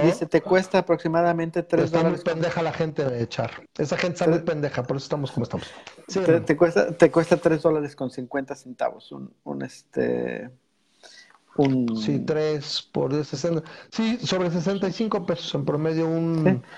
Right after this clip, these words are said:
Speaker 1: Sí.
Speaker 2: un, un alto, un, espérame, es un... ¿cuáles son? ¿Alto? Venti es el más grande. Es alto, grande,
Speaker 1: Sí,
Speaker 2: ¿no?
Speaker 1: no,
Speaker 2: Es
Speaker 1: y
Speaker 2: grande,
Speaker 1: tres cincuenta,
Speaker 2: alto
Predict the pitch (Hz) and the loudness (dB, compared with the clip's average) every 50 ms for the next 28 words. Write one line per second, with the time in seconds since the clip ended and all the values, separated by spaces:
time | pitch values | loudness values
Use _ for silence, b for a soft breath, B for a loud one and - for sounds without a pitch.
0 | B B B B - 196 202 202 208 190 190 202 - - 196 196 196 202 214 226 | B B B B -2 0 0 0 0 0 0 -2 -2 -2 -2 0 0 0 0 -2
1 | 247 247 247 - - 214 196 202 196 - 202 196 185 185 175 165 - - 214 202 | -2 -4 -6 -4 -2 -2 -2 -2 -2 -2 -2 -2 0 0 -2 -2 -2 -2 -2 0
2 | 196 196 190 190 175 170 151 - - - - - - - - - - - - 185 | 0 0 0 0 0 0 -2 -4 -8 -10 -12 -10 -6 -6 -8 -8 -8 -6 -2 -2
3 | 180 170 156 - 170 147 135 - - 160 175 170 - - 262 330 - - - - | 0 0 0 -2 -4 -4 -4 -4 -4 -4 -4 -4 -4 -4 -4 -4 -6 -14 -20 -20
4 | _ _ _ _ _ _ _ _ _ _ _ _ _ - - 127 143 165 175 190 | _ _ _ _ _ _ _ _ _ _ _ _ _ -4 -2 -2 0 0 -2 -2
5 | 190 - 220 214 202 - 190 165 160 160 147 147 156 151 147 139 131 127 123 _ | -2 -2 -2 -2 0 -2 -2 0 0 0 0 0 0 0 -2 -2 -4 -4 -6 _
6 | _ _ B B B B B B B B B _ _ - - - - - 127 131 | _ _ B B B B B B B B B _ _ -14 -10 -4 -2 -2 -2 -4
7 | - - - - - 156 165 180 180 175 - - 208 208 226 - - - b b | -6 -12 -12 -6 -4 -2 -2 -2 -4 -6 -4 -2 -2 -2 -2 -4 -6 -14 b b
8 | b b b b b b - - - 151 160 185 190 196 202 175 165 151 302 214 | b b b b b b -12 -4 -2 0 0 0 0 -2 0 2 4 6 6 6
9 | 170 180 196 190 - - - 202 240 226 214 214 240 226 - - 208 285 320 226 | 6 6 4 4 4 4 4 4 4 4 4 4 4 4 2 0 0 2 2 2
10 | 220 214 - 226 226 - | 2 2 0 -2 -4 -4